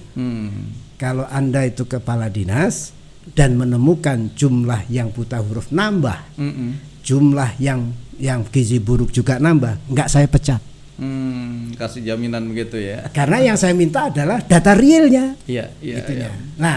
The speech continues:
Speaker 2: dari
Speaker 1: Bukan
Speaker 2: situ
Speaker 1: sekedar data A B S ya,
Speaker 2: Nah,
Speaker 1: asal Bapak
Speaker 2: bukan,
Speaker 1: senang ya.
Speaker 2: bukan data A B S. Itu yang saya ajak.
Speaker 1: <laughs> Iya.
Speaker 2: Nah, dengan begitu, "Yuk kita diskusi," saya bilang gitu.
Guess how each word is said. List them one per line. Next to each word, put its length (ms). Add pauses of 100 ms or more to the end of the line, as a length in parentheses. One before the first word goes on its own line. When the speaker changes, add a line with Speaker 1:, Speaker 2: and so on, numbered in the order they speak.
Speaker 2:
dari 240
Speaker 1:
Bukan 160
Speaker 2:
situ 160
Speaker 1:
sekedar 240
data 320
A 80
B 160
S 180
ya, 220
Speaker 2:
Nah, 240
Speaker 1:
asal 160
Bapak 160
Speaker 2:
bukan, 160
Speaker 1:
senang 260
ya. 220
Speaker 2:
bukan 460 (100)
data 400
A 80
B 160
S. 400
Itu 160
yang 160
saya 240
ajak. 640
Speaker 1:
<laughs> 100
Iya. 300
Speaker 2:
Nah, 160
dengan 240
begitu, 340
"Yuk 220
kita 160
diskusi," 960
saya 180
bilang 220
gitu. 260